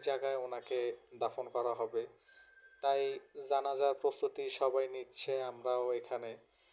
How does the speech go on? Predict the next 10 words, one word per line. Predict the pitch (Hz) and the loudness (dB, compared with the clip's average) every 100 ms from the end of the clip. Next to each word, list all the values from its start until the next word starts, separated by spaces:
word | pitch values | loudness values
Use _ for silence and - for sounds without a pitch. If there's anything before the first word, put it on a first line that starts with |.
| - - - | -16 -14 -8
আহ, | 120 110 107 - | -4 -2 -2 -2
দাঁড়িয়ে | 123 117 120 120 | 0 0 0 -2
আছি। | 113 - - 113 123 _ - | -2 -4 -8 -8 -12 _ -6
আর | 117 113 - | -4 -2 -2
আরেকটা | 135 131 139 | -2 0 2
কথা | 139 - | 2 0
না | 135 131 | -2 0
বললেও | 127 131 139 131 | 0 2 4 6
হয় | 131 123 | 6 4
না, | 110 | 2